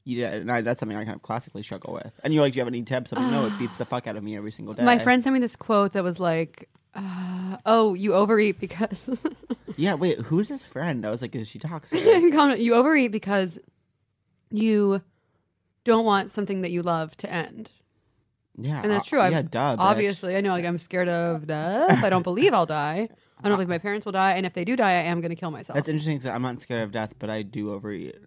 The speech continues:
Speaker 2: Hmm. Just doesn't compute.
Speaker 1: I know. Anyways, wait.
Speaker 2: I
Speaker 1: So
Speaker 2: know.
Speaker 1: what can we talk about?
Speaker 2: Well, uh, what,
Speaker 1: With
Speaker 2: I feel like I
Speaker 1: you.
Speaker 2: haven't seen you.
Speaker 1: I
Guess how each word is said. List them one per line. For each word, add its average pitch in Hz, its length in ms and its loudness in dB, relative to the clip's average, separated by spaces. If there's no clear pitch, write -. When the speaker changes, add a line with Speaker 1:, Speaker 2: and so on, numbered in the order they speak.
Speaker 2:
Hmm. 175 460 -4
Just 233 180 -10
doesn't 214 220 -2
compute. 175 420 -6
Speaker 1:
I 170 200 0
know. 165 520 4
Anyways, 151 600 2
wait. 127 360 0
Speaker 2:
I 254 160 4
Speaker 1:
So 262 180 4
Speaker 2:
know. 226 420 6
Speaker 1:
what - 140 6
can 214 80 4
we 214 80 4
talk 160 240 0
about? 101 360 -4
Speaker 2:
Well, 254 240 6
uh, 220 80 0
what, 233 280 2
Speaker 1:
With 147 200 0
Speaker 2:
I 240 80 4
feel 381 140 8
like 427 80 8
I 339 40 8
Speaker 1:
you. 285 60 6
Speaker 2:
haven't 302 240 4
seen 311 600 0
you. 175 280 -4
Speaker 1:
I 127 320 2